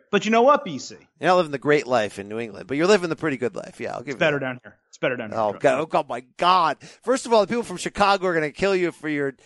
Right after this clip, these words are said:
Speaker 2: dank pizza takes, apparently.
Speaker 1: First of all, my
Speaker 2: But
Speaker 1: pizza take was perfection.
Speaker 2: But number two, a-, attempt to try to tell me that South Florida has better craft beer scene than New England, and we can, we can,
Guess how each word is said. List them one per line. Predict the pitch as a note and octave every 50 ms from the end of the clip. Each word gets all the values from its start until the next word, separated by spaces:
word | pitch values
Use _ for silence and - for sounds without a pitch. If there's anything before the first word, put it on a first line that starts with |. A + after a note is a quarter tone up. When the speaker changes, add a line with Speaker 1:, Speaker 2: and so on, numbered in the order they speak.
| _ _ _ _ E3 -
Speaker 2:
dank | - F#3 F#3 F#3 F#3+ - -
pizza | - - A3 A3 - - F3+
takes, | - - D3 C3 C3 C3 - -
apparently. | B2+ - C3+ C3 C3 B2+ C3 C#3+ A3
Speaker 1:
First | A#3+ G#3 -
of | G3
all, | F#3+ F#3 F3+ F3
my | F3+
Speaker 2:
But | E3 E3 E3
Speaker 1:
pizza | D3+ B2+ F#3+
take | - F#3+ F3 - -
was | D#3 C#3+ B2+
perfection. | - _ _ - - E3+ - - - E3 D#3 - - - -
Speaker 2:
But | F3+ F#3 F3+ F3
number | G#3 A3+ A3 G3 F#3
two, | - - A#3+ A3+ G3 F3+ E3 D#3+ B2+ - _ _ _ _ _ _ _ - - - -
a-, | E3+ F3+ - -
attempt | - G3 - - - A#3+ C4+ C4+ - -
to | - A#3+
try | - - A3 G3
to | G3 F3+
tell | - G3+ F#3+ F#3
me | F3+ E3
that | D3 D3+ C#3
South | - - D3+ D#3 D3
Florida | - - D3+ D#3+ D#3 D3
has | C#3+ C3+ A2+
better | G#2+ B2 C#3+ C#3 C#3
craft | C3 - C#3 C#3 C#3 C#3 - -
beer | C3+ C#3+ D3
scene | D3 - D3+ D3+ D3 C#3+
than | C#3 C3 B2+ B2+ A#2+ - -
New | C3+ C#3+ D3
England, | D#3 E3+ E3+ F#3 F#3+ F#3 F3+ F3
and | B2 B2 C#3+ C#3 C3+ B2+ B2 A2+
we | C3+ C3+
can, | - B2+ A#2+ A2 G#2
we | A#2+ C#3+
can, | - C#3 B2 -